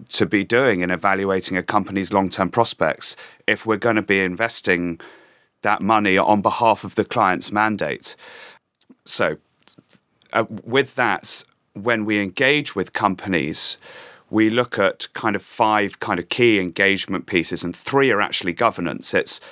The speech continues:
like, the, what's the quality, but what's the quality of the board?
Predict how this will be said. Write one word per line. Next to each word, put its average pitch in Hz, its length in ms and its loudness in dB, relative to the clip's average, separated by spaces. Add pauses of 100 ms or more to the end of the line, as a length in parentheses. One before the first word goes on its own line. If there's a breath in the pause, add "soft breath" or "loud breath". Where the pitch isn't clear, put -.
(120 loud breath)
like, 95 320 -6
the, 101 180 -2
what's - 380 -2
the 110 120 2
quality, 104 460 0 (160)
but 117 140 2 (160)
what's 117 320 2
the 131 100 -2
quality 101 480 2
of 87 140 2
the 80 80 -2
board? 78 340 2